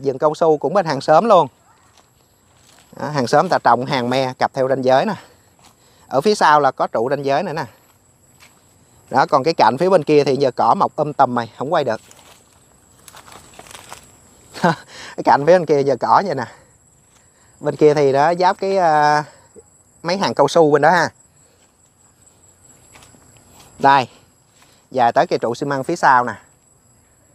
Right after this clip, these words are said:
Đó là dài năm mươi hai mét. Ở sau nở hậu mười ba mét nha. Thì ba trăm mét vuông thổ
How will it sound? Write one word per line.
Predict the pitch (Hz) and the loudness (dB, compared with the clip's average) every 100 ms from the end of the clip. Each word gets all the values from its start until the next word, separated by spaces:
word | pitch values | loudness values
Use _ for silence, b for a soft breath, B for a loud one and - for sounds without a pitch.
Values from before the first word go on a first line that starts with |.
| b b b b | b b b b
Đó | - 113 120 135 156 | -4 0 2 2 2
là | 139 | 0
dài | 120 117 117 | 0 0 0
năm | 139 139 | -2 -2
mươi | 139 | -4
hai | 135 131 | -6 -6
mét. | 131 147 - _ _ _ _ b b - | -4 -6 -8 _ _ _ _ b b 0
Ở | 147 214 | 0 2
sau | 175 165 | 2 2
nở | 147 127 | 2 -2
hậu | 117 139 | -4 -2
mười | 156 147 | 0 2
ba | 156 165 | 2 2
mét | 208 190 | -2 -4
nha. | 175 107 - _ _ b b b b b b b b _ _ _ _ _ - - _ _ _ _ _ _ _ | -4 -6 -12 _ _ b b b b b b b b _ _ _ _ _ -20 -20 _ _ _ _ _ _ _
Thì | 147 143 151 | 2 4 4
ba | 156 160 175 | 4 4 4
trăm | 175 180 | 0 -4
mét | 226 | -4
vuông | 196 165 | -6 -4
thổ | 147 | -6